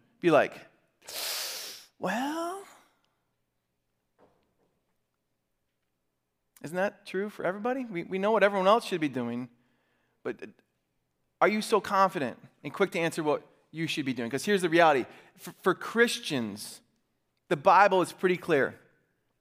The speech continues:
that Christians, we ought to be walking our talk. Amen? I know it's a hard one, right? So let me just rephrase that. Christians should be walking our talk. Amen.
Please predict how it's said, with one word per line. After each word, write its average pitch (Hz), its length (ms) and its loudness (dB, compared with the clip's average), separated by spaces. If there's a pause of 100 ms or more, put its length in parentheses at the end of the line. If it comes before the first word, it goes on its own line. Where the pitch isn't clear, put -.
(160)
that 160 180 -2
Christians, 196 580 2 (240)
we 202 180 4
ought 190 220 8
to 185 60 6
be 160 180 0
walking 151 720 2 (300)
our 135 160 6
talk. - 420 -4 (540)
Amen? 139 320 2 (1300)
I 143 80 0
know 156 80 6
it's 160 100 2
a 208 40 6
hard 240 240 6
one, 135 320 0
right? 151 240 6
So 180 160 2
let 175 160 4
me 175 160 0
just 156 180 -10
rephrase 170 520 2
that. 107 440 0 (1080)
Christians 214 460 0
should 190 180 2
be 170 460 2 (260)
walking 165 560 2
our 135 260 6
talk. - 520 0 (1400)
Amen. 131 600 0